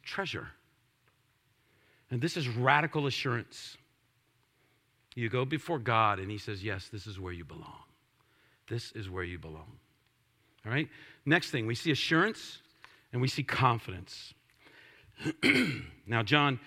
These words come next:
here, he's addressing wh-, how when we are right before God, it changes how we approach him. So we don't have, just have assurance. We have confidence that this is where we belong. And there's a difference.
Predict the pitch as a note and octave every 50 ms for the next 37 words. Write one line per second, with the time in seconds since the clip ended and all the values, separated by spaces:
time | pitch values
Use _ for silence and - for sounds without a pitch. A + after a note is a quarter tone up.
0 | - - - - D3+ C#3+ C#3 B2 C3 C#3+ B2 C3 A#2+ G#2+ C3 C#3 C#3+ - C#3+ B2+
1 | G#2+ F#2+ F#2 - - - - - - - - D#3 - - B2+ B2 B2 B2 C3 C#3
2 | C#3 C#3 D3 C3+ B2+ A#2+ A#2+ B2+ B2+ C#3 C#3+ - C3+ B2 - C3+ B2 G#2+ C3 B2+
3 | A#2+ A2+ A2 G#2+ - - C3+ B2+ B2 A#2 A#2 - G2 G#2 G#2 G2+ G2+ G2 F#2+ -
4 | - - D#3 D#3 D#3+ - - - - F2+ D#2+ D#2+ E2 F2 G2+ G2+ _ _ _ _
5 | _ _ _ _ _ _ - - - A#2+ B2 C#3 D3+ D#3+ D#3 E3 E3+ D3 C3 -
6 | - F#3+ - - G3 F#3 F#3 - - - - G#3 G3+ D#3 C#3 D#3 - - - -
7 | - - - - _ _ _ - - - _ - - _ _ _ _ - G#2+ C3+
8 | D3+ C#3+ - - - - - F#3 F#3 F#3 E3 - C#3+ A#2+ G#2 F#2+ - - A2 -
9 | - A#2+ - B2+ A2+ G2 G#2 A2+ A2 G#2 G#2+ G2+ F2 A2 G#2+ G2+ F#2 F#2 G2+ G#2+
10 | A2 C3+ D#3 D3+ E3 D3+ F3+ E3 - B2+ G2+ G2 - - - -